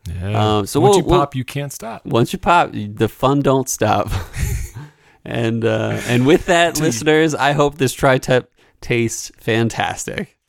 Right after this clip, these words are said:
Speaker 1: And Cole, I hope we aren't too annoying for the rest of the people in the household.
Speaker 2: Yeah, I hope those listeners who've listened for the first time know that this isn't your typical episode. <laughs>
Speaker 1: And if you're still listening,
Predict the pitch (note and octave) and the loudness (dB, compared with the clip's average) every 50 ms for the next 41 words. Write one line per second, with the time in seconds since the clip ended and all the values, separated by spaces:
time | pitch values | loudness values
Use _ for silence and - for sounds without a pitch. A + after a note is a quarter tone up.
0 | _ _ _ - C3 C3+ B2+ - F#3+ G#3 A3 A3 G#3 F#3 D3+ - _ _ _ _ | _ _ _ -6 -6 -6 -4 -4 -2 -2 -2 -2 -2 -4 -8 -12 _ _ _ _
1 | _ _ _ _ _ _ _ D3+ D3+ D3 A#2+ G#2+ E3 G3 A3 - - - - _ | _ _ _ _ _ _ _ -14 -12 -12 -10 -6 -6 -6 -4 -4 -6 -8 -8 _
2 | _ _ _ _ _ _ _ _ _ _ _ _ - A2+ A#2+ C#3+ D#3+ F3 A#2 A2+ | _ _ _ _ _ _ _ _ _ _ _ _ -8 -6 -4 -4 -4 -6 -8 -10
3 | - - F#3 G3 F#3 F3 F3 F3 F3+ F#3 F#3 F#3+ F#3 D#3+ - C#3+ B2+ A#2+ A#2 B2 | -12 -8 -6 -4 -4 -4 -4 -4 -4 -4 -6 -6 -8 -8 -10 -10 -10 -8 -8 -8
4 | D3 D#3+ - - E3+ E3 D3+ - E3 D#3 - D#3+ E3 D#3+ D#3+ C3 G#2+ G2 F2+ - | -8 -8 -8 -8 -8 -10 -10 -8 -10 -10 -10 -10 -10 -8 -6 -6 -6 -6 -8 -8
5 | - - A2 G2+ F2 E2+ F#2+ A2 B3 G#3 F3 F#3+ F#3+ - - D#3 C3 B2 A2+ G2+ | -8 -6 -4 -4 -4 -4 -2 -2 0 2 2 0 0 0 0 2 2 2 2 0
6 | - - - A#2 A#2+ B2+ - - B2+ B2 A#2 G#2 - A2+ G#2 F#2+ A2+ A#2 A2+ - | -2 -4 0 2 2 2 2 2 2 2 2 2 2 0 0 0 2 0 0 2
7 | - A#2+ A2+ - A2 G2+ G2 G#2+ G#2+ G#2 - - G#2 G#2+ A2+ A#2 A2 G#2 G#2 A2 | 0 -2 0 0 -2 0 0 0 0 0 2 2 2 2 2 2 2 4 4 4
8 | A2 G#2 G2+ - - G#2+ G#2+ - A#2 A#2 D3+ D#3+ - - - C#3 A#2+ - - - | 4 2 0 -4 -4 -4 -4 -4 -4 -4 -4 -4 -4 -4 -4 -6 -6 -6 -8 -8
9 | F3+ - - E3 - E3 D3+ D3+ C#3+ - - - - - - - - A2+ G#2+ A2 | -6 -4 -4 -2 0 2 2 2 2 2 -2 -4 -6 -6 -8 -4 0 2 2 2
10 | F#2+ - - - _ _ _ _ _ - C#3 C3+ C#3 C#3+ D#3 D#3+ D3+ - E3 D3+ | 2 0 -4 -12 _ _ _ _ _ -8 -4 -4 -2 -2 -2 -2 -2 -4 -4 -6
11 | - - - B3 C4 A#3+ A#3 A3+ G#3 - - D3 C3 B2 B2 B2+ C3+ | -6 -6 -6 -6 -4 -4 -4 -4 -4 -4 -4 -4 -4 -4 -4 -4 -4